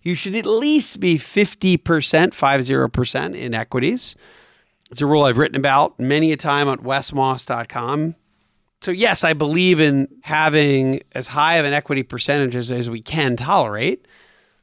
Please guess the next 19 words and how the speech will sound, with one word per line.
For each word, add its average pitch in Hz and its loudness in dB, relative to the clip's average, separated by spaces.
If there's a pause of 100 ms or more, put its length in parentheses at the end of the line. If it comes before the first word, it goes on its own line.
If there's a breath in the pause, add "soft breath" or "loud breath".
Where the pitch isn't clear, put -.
(420 soft breath)
And 285 2
these 262 4
rules 196 6
don't 185 2
always 165 2
work 143 0
perfectly 143 -4
together. 131 -4
The 143 0
four 156 4
to 143 -4
five 139 0
percent 135 -2
rule, 147 -4
the 123 -6
four 135 -2
percent 127 -2
plus 123 -8
rule, 147 -8